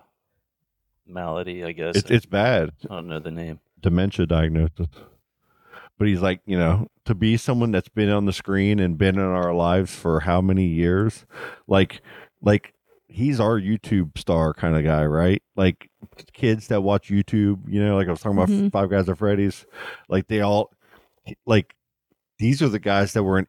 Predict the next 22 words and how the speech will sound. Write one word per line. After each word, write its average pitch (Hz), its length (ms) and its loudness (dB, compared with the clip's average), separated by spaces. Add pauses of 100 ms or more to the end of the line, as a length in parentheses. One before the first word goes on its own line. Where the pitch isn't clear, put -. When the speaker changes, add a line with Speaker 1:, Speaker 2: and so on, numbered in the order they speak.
Speaker 2:
every 120 500 2
freaking 120 540 -2
movie. 107 360 2
They 98 160 0
were 127 140 0
the 104 100 0
viral 104 460 0
guys. - 80 -2
Speaker 3:
Well, - 80 2
you 247 60 0
know, 254 140 0
Speaker 2:
They 277 40 2
were - 120 2
Speaker 3:
him - 100 0
Speaker 2:
in - 100 2
Speaker 3:
and - 120 2
Matthew 214 260 0
Speaker 2:
everything. 65 80 -2
Speaker 3:
Perry 226 220 0
were 180 100 0
really 180 260 0
close. 175 440 -2